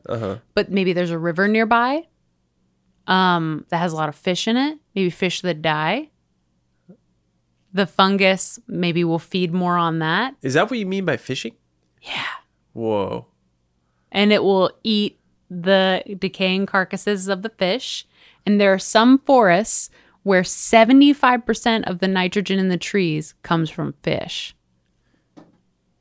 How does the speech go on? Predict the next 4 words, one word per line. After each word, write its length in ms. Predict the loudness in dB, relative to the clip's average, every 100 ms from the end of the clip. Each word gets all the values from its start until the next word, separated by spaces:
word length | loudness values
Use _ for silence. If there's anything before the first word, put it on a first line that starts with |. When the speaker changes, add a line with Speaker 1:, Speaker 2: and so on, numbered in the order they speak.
| -20
Speaker 1:
Poof. 880 | -16 -14 -14 -16 -20 -20 -20 _ _ _ _ -8
That's 520 | -6 -6 -8 -18 -20 _ _ _
pretty 220 | -14 -14 -12
cool. 340 | -12 -12 -16